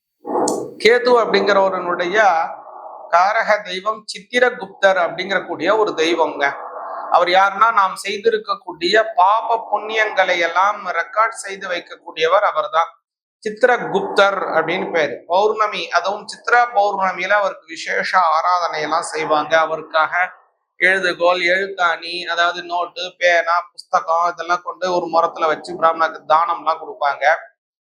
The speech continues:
ரொம்ப சிறப்பானது. இந்த சித்ரா பௌர்ணமியில குழந்தைங்களுக்கு எல்லாம் தானம் கொடுக்கறது ரொம்ப சிறப்பானது. எதுக்கு இவ்வளவு சொல்றேன் அப்படின்னா, அந்த கர்ம வினை தோஷங்களை போக்கக்கூடியது கன்னி ராசிக்காரங்களுக்கு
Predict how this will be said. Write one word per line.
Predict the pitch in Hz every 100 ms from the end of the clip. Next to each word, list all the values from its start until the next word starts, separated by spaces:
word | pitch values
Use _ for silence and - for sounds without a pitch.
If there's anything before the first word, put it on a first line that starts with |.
| _ -
ரொம்ப | 202 233 220
சிறப்பானது. | - 190 202 202 202 180 196
இந்த | 226 202
சித்ரா | 180 214 214
பௌர்ணமியில | 208 190 180 202
குழந்தைங்களுக்கு | 214 196 196 175 175
எல்லாம் | 214 202 151
தானம் | 156 214 247
கொடுக்கறது | 208 170 185 202
ரொம்ப | 175 - 247
சிறப்பானது. | - 180 - 165 147 120 - _ _ _ _ _
எதுக்கு | 175 214 214
இவ்வளவு | 196 175 170
சொல்றேன் | 180 190 175
அப்படின்னா, | 170 175 220 185
அந்த | 170 180 170
கர்ம | 185 233 254 269
வினை | 247 220 233 226
தோஷங்களை | 196 214 - 226 202 190 233 -
போக்கக்கூடியது | - 226 233 247 - - 196 185 185 208 254 -
கன்னி | 208 233 269 277
ராசிக்காரங்களுக்கு | 240 214 - 196 - 185 175 160 156 151 220